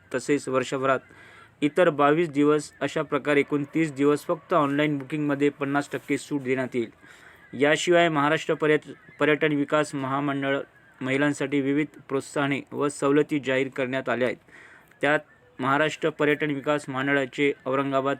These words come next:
पर्यटन निवास राज्यातील प्रथमतः, पूर्णतः महिला संचालित करण्यात आले आहे. खारघर रेसिडेन्सीचे अर्का रेस्टॉरंट पूर्णतः महिला संचालित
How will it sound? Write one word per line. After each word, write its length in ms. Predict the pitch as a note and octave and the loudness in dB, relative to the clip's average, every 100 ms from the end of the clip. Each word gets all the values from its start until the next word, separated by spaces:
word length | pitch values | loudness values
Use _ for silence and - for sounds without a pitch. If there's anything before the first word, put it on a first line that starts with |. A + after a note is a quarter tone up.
| - | -4
पर्यटन 340 | C3+ B2+ C#3 | -4 -2 -4
निवास 380 | C3 C3 D3 - - | -4 -4 -4 -8 -8
राज्यातील 560 | C3 C3 C#3 C3+ D3 | -2 0 0 -2 -4
प्रथमतः, 560 | C3+ C#3 B2 C#3 C#3+ C#3+ - - - - - - _ - | -6 -10 -8 -8 -6 -8 -10 -20 -20 -20 -20 -20 _ -6
पूर्णतः 420 | D#3+ F#3 F#3 G3 | -2 0 0 0
महिला 340 | E3+ D#3 E3+ | 2 2 2
संचालित 440 | D#3+ D3+ D3 D3+ D3+ - | 2 0 0 0 -2 -2
करण्यात 300 | C#3+ D3 C#3 | -2 -2 -2
आले 180 | C3 C3 | 0 0
आहे. 300 | B2 B2 - _ - | 0 -2 -6 _ -14
खारघर 420 | - C3+ C3+ D3 | -4 -2 0 0
रेसिडेन्सीचे 840 | C#3 B2+ C#3 C3+ C3 C3 B2 C#3+ C3+ - - | 0 -2 -4 -6 -6 -10 -6 -4 -4 -10 -8
अर्का 340 | B2+ - C#3+ | -8 -4 -4
रेस्टॉरंट 460 | C3 - C3+ C#3 C#3 - | -4 -4 -4 -4 -6 -6
पूर्णतः 360 | C#3+ C#3+ C#3+ | -4 -2 -4
महिला 320 | C3+ C3 C3+ | -4 -2 -4
संचालित 440 | C3+ C3+ B2+ C3 | -4 -6 -6 -6